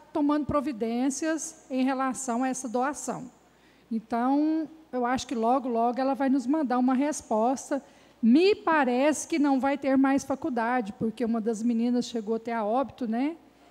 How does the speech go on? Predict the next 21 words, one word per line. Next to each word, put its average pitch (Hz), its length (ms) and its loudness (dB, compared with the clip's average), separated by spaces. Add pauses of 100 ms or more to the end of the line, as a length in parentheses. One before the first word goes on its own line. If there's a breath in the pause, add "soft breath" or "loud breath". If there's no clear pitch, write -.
(120)
Então, 254 800 0
ela 240 200 -2
tá 240 160 -4
reavendo 240 720 0
isso - 180 -6
aí 226 160 -4
pra 240 180 -6
voltar 240 360 -2
esse 240 120 -6
patrimônio 226 560 -2
pro 240 140 0
município. 240 680 0 (440 soft breath)
Então, 226 200 -4
ela 240 140 -2
vai 240 160 -2
nos 240 160 0
mandar 226 300 0
uma 226 160 -2
resposta 220 560 -2
sobre 226 320 -4
isso. - 420 -12